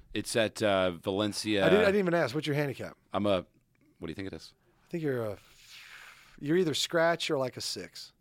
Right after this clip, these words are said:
Speaker 1: Hey, six point three.
Speaker 2: Really?
Speaker 1: Yeah.
Speaker 2: Yeah, there
Speaker 1: Yeah.
Speaker 2: you go.
Speaker 1: But I just took a lesson. You know, I, I take lessons, like, once a month.
Speaker 2: Yeah.
Speaker 1: And, uh, that, that inflates the old, uh, the old score for a little bit.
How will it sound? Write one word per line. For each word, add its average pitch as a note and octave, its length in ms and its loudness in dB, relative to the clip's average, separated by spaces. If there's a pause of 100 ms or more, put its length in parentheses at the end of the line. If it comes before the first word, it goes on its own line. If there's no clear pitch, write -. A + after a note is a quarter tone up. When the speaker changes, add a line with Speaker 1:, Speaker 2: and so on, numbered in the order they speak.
(140)
Speaker 1:
Hey, D3 300 -6
six - 280 -10
point A#2 240 -4
three. D2+ 180 -8 (360)
Speaker 2:
Really? F#3 400 8
Speaker 1:
Yeah. F#2+ 160 0 (260)
Speaker 2:
Yeah, A#2+ 500 2
there A#2 100 0
Speaker 1:
Yeah. - 80 2
Speaker 2:
you F#3 60 -4
go. D3+ 280 0 (160)
Speaker 1:
But D3 260 8 (160)
I A#2 200 6
just - 240 -4
took B2+ 120 0
a G#2 60 -2
lesson. F#2 520 -2 (100)
You B2 100 0
know, A#2 80 6 (160)
I, A#2 60 0
I A2 40 0
take A#2+ 280 -4
lessons, G#2 320 -4
like, F#2 120 0
once F#2 200 -2
a G2 40 -2
month. F2+ 300 -2
Speaker 2:
Yeah. C3 200 -6 (260)
Speaker 1:
And, F2 420 0
uh, E2+ 360 2 (240)
that, G2+ 340 2 (100)
that G2+ 260 2
inflates G2+ 680 -4
the G2 200 -2
old, F#2 400 -2
uh, E2+ 360 0
the F2+ 100 -2
old F2 140 -2
score G2 260 -2
for - 120 -8
a E2 40 -4
little C#2+ 140 -8
bit. C#2+ 180 -8